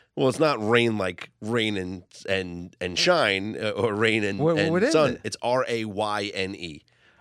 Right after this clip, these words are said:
Speaker 2: R A, oh, I thought it was gonna be rain like a
Speaker 1: No, it's
Speaker 2: king.
Speaker 1: like, it's like Wayne,
Speaker 2: No,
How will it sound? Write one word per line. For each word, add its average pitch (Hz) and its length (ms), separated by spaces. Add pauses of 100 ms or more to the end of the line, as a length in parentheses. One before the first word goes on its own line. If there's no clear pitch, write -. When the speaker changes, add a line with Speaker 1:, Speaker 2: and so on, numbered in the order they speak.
(140)
Speaker 2:
R 156 400 (140)
A, 151 240 (100)
oh, 175 200
I 147 180
thought 214 220
it 165 80
was 135 160
gonna 165 120
be 151 140
rain 160 340
like 156 200
a 139 200
Speaker 1:
No, 165 120
it's 147 100
Speaker 2:
king. 156 120
Speaker 1:
like, 156 80
it's 139 80
like 147 140
Wayne, 123 420
Speaker 2:
No, 143 140